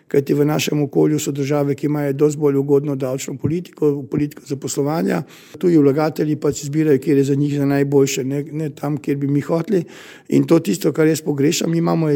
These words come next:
idealen geostrateški položaj, imamo dve letališči, ki bi jih lahko maksimalno malo izkoriščali, eh, da bi lahko privabili tuje vlagatelje, ampak enostavno, eh, tega, tega ne znamo in se moramo zavedati, da ko se enkrat ustvari občutek v tujini,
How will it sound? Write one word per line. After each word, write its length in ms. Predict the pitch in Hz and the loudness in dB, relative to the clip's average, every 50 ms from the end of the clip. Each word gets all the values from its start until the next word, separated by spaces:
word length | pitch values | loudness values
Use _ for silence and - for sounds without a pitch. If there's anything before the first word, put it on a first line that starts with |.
| 127 131 139 143 - - | 0 0 -2 -8 -8 -8
idealen 520 | 147 139 143 139 139 156 170 180 180 156 | -4 0 2 2 2 2 2 2 0 2
geostrateški 680 | 135 143 139 139 - - 143 - - 139 127 - - 123 | 4 4 4 4 2 0 -4 -2 -2 -2 -2 -2 -6 -6
položaj, 420 | - 139 131 131 123 143 135 131 | -4 -4 -4 -2 -2 -2 -2 -2
imamo 300 | 131 147 151 156 156 147 | -2 -4 -4 -4 -4 -4
dve 200 | 139 131 156 156 | -2 0 0 0
letališči, 500 | 160 160 - - 147 147 156 147 - 160 | 2 0 0 0 0 0 0 -2 -4 -8
ki 140 | 135 - 151 | -8 -4 -2
bi 60 | 143 | -2
jih 80 | 135 127 | 0 0
lahko 220 | 143 131 - 156 | -2 -2 0 0
maksimalno 380 | 147 151 165 156 - - 196 160 | 0 0 0 0 -2 -2 -2 -2
malo 180 | 151 143 139 | -2 0 0
izkoriščali, 600 | 135 127 - - 151 135 143 139 - - 156 135 | 0 -2 0 -2 -2 0 0 -2 -2 -4 -4 -4
eh, 800 | 127 - - - - - - - _ - - - - - 50 - - | -4 -8 -14 -18 -18 -20 -20 -20 _ -6 -4 -2 -2 -2 -2 0 0
da 80 | 147 | 0
bi 160 | 147 139 135 131 | 2 2 2 2
lahko 160 | - 180 175 | 2 2 2
privabili 440 | 175 - 151 151 151 151 147 143 135 | 2 2 0 2 2 0 0 -2 0
tuje 200 | - 151 151 147 | 0 2 2 4
vlagatelje, 560 | 139 135 131 143 147 151 147 - 160 151 143 | 4 2 2 0 -2 -2 -2 -2 0 0 0
ampak 280 | 131 135 147 135 - 151 | 0 -2 -4 -6 -6 -4
enostavno, 580 | 143 143 131 - - - 156 160 160 160 156 147 156 | -4 -4 -6 -6 -6 -6 -4 -4 -2 -2 -2 -4 -4
eh, 280 | 170 156 151 147 143 131 - | -6 -6 -6 -6 -6 -6 -4
tega, 320 | - 156 151 151 151 139 139 131 127 143 160 151 135 - | -2 -2 0 0 0 -2 -2 -4 -6 -8 -10 -12 -12 -6
tega 240 | - 160 160 147 139 | -4 -2 -2 0 0
ne 160 | 147 151 156 | 0 0 0
znamo 480 | 143 156 147 143 143 147 147 147 143 | 0 0 0 0 0 0 0 0 0
in 320 | 139 139 139 135 135 135 135 | 0 0 0 0 -2 -4 -4
se 140 | - 135 139 | -4 -2 0
moramo 280 | 143 160 160 160 151 | 0 0 0 0 0
zavedati, 400 | 139 143 135 147 156 160 156 143 | 0 0 0 2 2 2 0 0
da 140 | 139 143 135 | 0 -2 -4
ko 140 | 131 - - | -4 -6 -6
se 160 | - - 151 | -4 -2 -2
enkrat 240 | 156 165 170 147 135 | -2 -2 -2 -4 -4
ustvari 400 | 139 - - 160 160 156 151 143 | -6 -4 -4 -2 0 2 2 2
občutek 640 | 139 139 143 - - 165 170 165 - - - - - - | 0 0 -4 -6 -4 -4 -4 -4 -4 -8 -10 -10 -12 -14
v 60 | 139 | -16
tujini, 500 | - - 139 139 147 160 165 147 127 123 | -8 -4 -2 0 0 0 0 -2 -2 -4